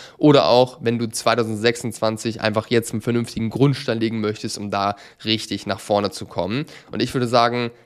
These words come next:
wenn du bei uns anfragen wolltest, schon länger mal oder mit dem Gedanken gespielt hast, dann ist jetzt der richtige Zeitpunkt, weil wenn nicht jetzt mit dieser Förderung, der doppelten Fördersumme bis zum Jahresende,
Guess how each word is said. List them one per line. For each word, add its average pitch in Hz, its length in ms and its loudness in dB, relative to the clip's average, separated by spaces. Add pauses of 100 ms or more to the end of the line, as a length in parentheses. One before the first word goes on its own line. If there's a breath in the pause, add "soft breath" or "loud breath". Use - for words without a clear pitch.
(200 soft breath)
wenn 151 320 2
du 165 120 2
bei 139 180 4
uns 131 120 -2
anfragen 135 840 0
wolltest, 156 560 2
schon 143 140 -2
länger 143 200 4
mal 135 260 4
oder 120 120 -2
mit 120 100 -4
dem 123 140 -4
Gedanken 120 260 0
gespielt 120 400 -2
hast, 120 260 0 (200 loud breath)
dann 107 120 -6
ist 101 140 -4
jetzt 117 460 0
der 113 80 -2
richtige 117 340 -6
Zeitpunkt, 110 640 -2 (100)
weil 104 300 -2 (180)
wenn 131 400 2
nicht 180 260 -2
jetzt 147 680 0
mit 120 180 -2
dieser 123 200 0
Förderung, 127 600 2
der 110 120 -2
doppelten 127 380 2
Fördersumme 117 680 2 (320 loud breath)
bis 117 180 -2
zum 117 160 -4
Jahresende, 104 840 0